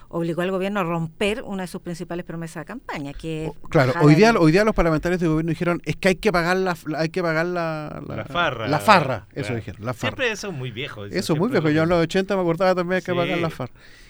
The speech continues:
Speaker 2: Pero en la práctica, yo creo que la cuestión es, es mucho más compleja. El presidente en su, en su mensaje el primero de junio,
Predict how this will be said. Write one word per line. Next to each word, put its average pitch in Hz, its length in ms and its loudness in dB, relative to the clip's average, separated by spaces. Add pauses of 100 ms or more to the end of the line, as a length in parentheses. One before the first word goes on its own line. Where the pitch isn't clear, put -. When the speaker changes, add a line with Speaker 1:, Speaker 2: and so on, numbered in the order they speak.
(200)
Speaker 2:
Pero 247 340 10 (180)
en 147 200 6
la 143 120 6
práctica, 170 680 2 (300)
yo 131 220 2
creo 180 180 4
que 190 240 0
la 139 160 2
cuestión 165 300 -2
es, 151 80 2 (100)
es 131 140 -2
mucho 165 280 0
más 185 120 -2
compleja. 170 640 -2
El 131 120 0
presidente 160 720 -4
en 127 180 -2
su, 120 800 -4
en 110 80 -6
su 117 140 -6
mensaje 117 360 -4
el 165 60 -8
primero 170 300 -2
de 165 80 -8
junio, 139 320 -4